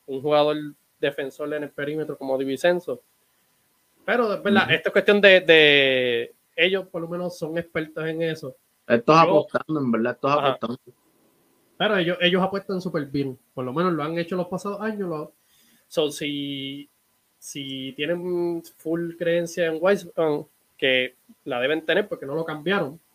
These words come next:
Speaker 1: pudieron haber zumbado el paquete para Bradley Beal o para múltiples estrellas o superestrellas, o no lo hicieron, algo le vieron, so, eh, yo voy a querer en los Warriors. Y ya dejando de hablar de los Warriors,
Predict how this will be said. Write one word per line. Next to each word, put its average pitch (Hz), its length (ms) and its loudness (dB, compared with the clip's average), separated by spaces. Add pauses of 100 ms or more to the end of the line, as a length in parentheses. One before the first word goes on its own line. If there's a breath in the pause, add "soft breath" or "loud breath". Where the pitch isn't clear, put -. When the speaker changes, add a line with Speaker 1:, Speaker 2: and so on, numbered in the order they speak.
(120)
Speaker 1:
pudieron 139 320 -8
haber 151 320 -6
zumbado 147 340 -6
el 143 100 -6
paquete 151 580 -4 (500)
para 127 120 -8
Bradley 127 360 -6
Beal 156 260 0
o 131 140 -2
para 120 280 -10 (400)
múltiples 143 960 -6
estrellas 147 400 -6
o 139 60 -8
superestrellas, 151 560 -2
o 143 60 -4
no 135 180 -6
lo 165 80 0
hicieron, 170 340 -2 (440)
algo 151 240 -2
le 180 120 4
vieron, 202 240 2
so, 143 300 -4 (760)
eh, 123 840 0 (1120)
yo 180 180 2
voy 185 120 -2
a 175 60 0
querer 175 180 0
en 165 140 -2
los 160 120 -2
Warriors. 123 360 -6 (800)
Y 151 160 -4
ya 143 100 4
dejando 180 480 2
de 170 380 6
hablar 165 240 0
de 170 60 -6
los 170 140 -2
Warriors, 180 320 -4